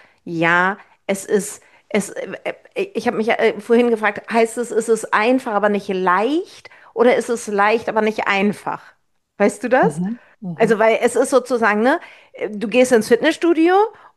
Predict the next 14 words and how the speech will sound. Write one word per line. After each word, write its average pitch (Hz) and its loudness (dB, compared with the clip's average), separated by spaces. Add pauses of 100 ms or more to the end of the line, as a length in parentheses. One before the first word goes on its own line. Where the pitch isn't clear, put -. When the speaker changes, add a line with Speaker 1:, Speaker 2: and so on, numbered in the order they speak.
Speaker 1:
oder 233 4
du 208 -8
weißt, 220 0
wie 202 -8
man, 185 -2 (160)
äh, 190 0
zehn 202 0
Kilo 202 2
abnimmt 330 2
oder 214 2
wie 208 0
man 180 0
Marathon 233 0
läuft. 311 -2